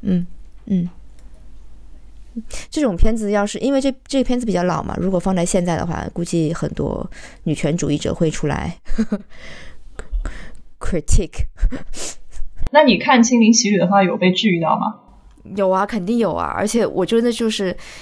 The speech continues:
Speaker 1: 哭得不行，就我的哭，而且我的那个眼泪不是说难过的眼泪，是很，嗯，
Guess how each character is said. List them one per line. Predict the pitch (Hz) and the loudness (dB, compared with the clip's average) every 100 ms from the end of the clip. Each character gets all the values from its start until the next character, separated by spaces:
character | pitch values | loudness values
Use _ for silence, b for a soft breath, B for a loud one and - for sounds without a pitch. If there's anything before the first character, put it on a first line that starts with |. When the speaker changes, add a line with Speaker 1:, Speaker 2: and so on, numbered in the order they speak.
| B B B - | B B B -6
Speaker 1:
哭 | - - 233 | 4 4 2
得 | 202 | -6
不 | 175 | -4
行， | 175 - - 220 - - b b b | -4 -4 -8 -14 -16 -20 b b b
就 | - 269 | -2 0
我 | 220 165 | 2 0
的 | 160 | 0
哭， | 165 - - 226 | -4 0 0 0
而 | 220 | -2
且 | 247 | 0
我 | 262 160 | -2 -2
的 | 175 | -2
那 | 240 | -2
个 | 233 | 0
眼 | 202 165 | 0 -2
泪 | 170 196 | 0 0
不 | - 156 | 0 2
是 | 156 240 | 2 2
说 | 226 233 | -2 0
难 | 208 135 165 | 0 -2 -2
过 | 220 | -2
的 | |
眼 | 180 160 | -2 -4
泪， | - | -6
是 | 196 226 208 | -6 -4 -4
很， | 214 - 185 139 - - b b b b b b b - | -4 -4 -4 -4 -12 -20 b b b b b b b -6
嗯， | 190 175 170 160 165 | -2 -2 -2 -4 -6